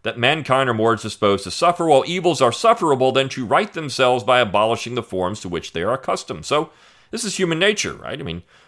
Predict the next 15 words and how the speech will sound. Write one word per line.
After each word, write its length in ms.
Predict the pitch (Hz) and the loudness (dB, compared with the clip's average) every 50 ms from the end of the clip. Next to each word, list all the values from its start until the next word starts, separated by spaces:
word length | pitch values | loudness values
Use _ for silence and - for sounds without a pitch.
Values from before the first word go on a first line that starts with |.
| _ | _
we 120 | - 131 131 | -2 0 0
shouldn't 300 | - - 190 160 139 123 | 4 4 4 4 4 0
just 140 | 120 - 92 | -4 -2 2
wake 260 | 95 117 127 - 123 | 4 4 4 4 2
up 140 | 123 - - | 0 0 -2
today 260 | 117 101 107 104 107 | 0 2 2 2 2
and 60 | 101 | 2
decide 300 | 92 - - 110 104 95 | -2 0 2 2 2 2
we're 60 | 98 | 0
gonna 120 | 101 95 87 | -4 -4 -4
change 300 | - - 107 98 85 - | -4 -4 -4 -4 -6 -8
the 80 | 92 | -2
government, 420 | 90 - - 190 165 131 135 135 - | 2 2 4 4 4 0 -2 -2 -4
and 160 | 123 123 123 | -6 -4 -2
then 260 | 127 123 123 120 113 | 0 0 0 -2 -6